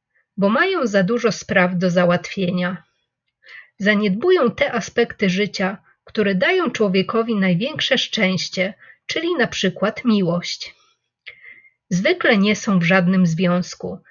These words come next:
bo rekompensuje im to praca. Często uwielbiają swoją pracę, ale mają tyle obowiązków,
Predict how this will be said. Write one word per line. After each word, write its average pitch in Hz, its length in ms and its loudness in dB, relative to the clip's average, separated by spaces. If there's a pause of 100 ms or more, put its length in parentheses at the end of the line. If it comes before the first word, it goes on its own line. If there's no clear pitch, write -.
(160)
bo 196 140 0
rekompensuje 202 840 -2
im 214 240 -2
to 214 160 -8
praca. 180 640 -6 (800)
Często 381 400 2
uwielbiają 226 680 0
swoją 185 380 -2
pracę, 185 540 -2 (320)
ale 196 200 2
mają 320 340 0
tyle 247 300 2
obowiązków, 185 880 -2